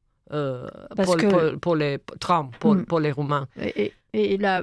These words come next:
Speaker 2: Roumanie, précisément, qui a vu, euh, l'invasion de, de l'Ukraine par la Russie, euh,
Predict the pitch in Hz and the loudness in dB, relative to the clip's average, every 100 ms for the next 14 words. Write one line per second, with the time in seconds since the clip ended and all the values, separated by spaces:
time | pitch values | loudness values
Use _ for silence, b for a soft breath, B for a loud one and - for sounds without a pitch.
0 | - 190 202 196 208 202 185 202 175 196 | -2 2 4 4 2 2 -2 0 2 2
1 | 214 196 175 190 208 180 175 175 185 180 | 2 0 -2 2 2 2 2 0 -2 -2
2 | 175 175 175 175 202 175 170 170 175 170 | -2 0 0 2 2 2 -2 -2 -2 -2
3 | 175 - 196 196 170 175 170 170 - 214 | -2 -2 0 0 0 0 0 0 -2 0
4 | 220 196 175 | 2 2 0